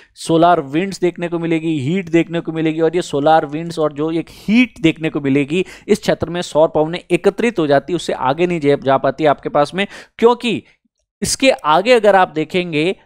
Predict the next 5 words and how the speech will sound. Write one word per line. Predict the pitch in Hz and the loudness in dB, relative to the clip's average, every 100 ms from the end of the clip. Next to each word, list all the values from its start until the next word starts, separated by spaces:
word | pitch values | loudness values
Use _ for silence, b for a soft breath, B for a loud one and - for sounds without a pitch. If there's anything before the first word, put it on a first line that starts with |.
| b | b
तो | 175 214 - _ - | 2 2 0 _ -2
अंतर | 180 185 254 269 | -2 0 2 2
तारकीय | - 156 151 156 - 196 190 | 2 2 2 -2 -4 0 0
पवनें | - 135 135 135 | 2 0 0 -4
हैं, | 107 - | -4 -10